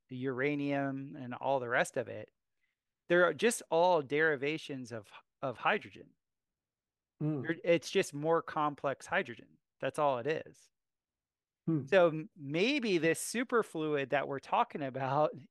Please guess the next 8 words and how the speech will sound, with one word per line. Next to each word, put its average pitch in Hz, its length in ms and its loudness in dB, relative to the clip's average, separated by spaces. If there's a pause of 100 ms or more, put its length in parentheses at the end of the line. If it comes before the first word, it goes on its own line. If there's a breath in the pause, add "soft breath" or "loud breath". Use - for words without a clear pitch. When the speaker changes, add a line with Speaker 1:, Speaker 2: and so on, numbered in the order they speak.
(100)
Speaker 1:
is 160 260 0
just 220 460 4
this 165 420 0
precursor 156 960 -2
to - 160 -8
the 123 120 -4
protium. 214 460 -2 (1300)
Speaker 2:
Yeah. 151 340 0